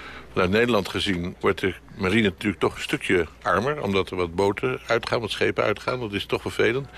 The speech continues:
Dus we zullen echt wel ons best moeten doen om de kustwacht voldoende gevuld te houden... met dat er voortdurend schepen hier zijn die dit werk kunnen doen. Dus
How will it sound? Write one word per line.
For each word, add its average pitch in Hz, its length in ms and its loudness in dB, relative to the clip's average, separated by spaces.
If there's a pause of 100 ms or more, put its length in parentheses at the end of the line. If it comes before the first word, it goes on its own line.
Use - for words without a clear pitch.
(320)
Dus 95 120 0
we 98 60 0
zullen 98 300 6
echt - 160 0
wel 107 100 4
ons 92 140 0
best - 220 0
moeten 101 200 -4
doen 95 140 0
om 85 80 -2
de 92 80 -6
kustwacht - 360 -2
voldoende 98 300 -2
gevuld - 500 -2
te 95 80 -2
houden... 90 300 2
met 87 140 0 (140)
dat 113 160 2
er 85 100 -6
voortdurend 98 400 0
schepen 101 360 2
hier 90 300 2
zijn 90 240 2
die 87 140 -2
dit 82 140 -8
werk 90 240 0
kunnen 87 240 -6
doen. 113 180 -4
Dus 110 240 -2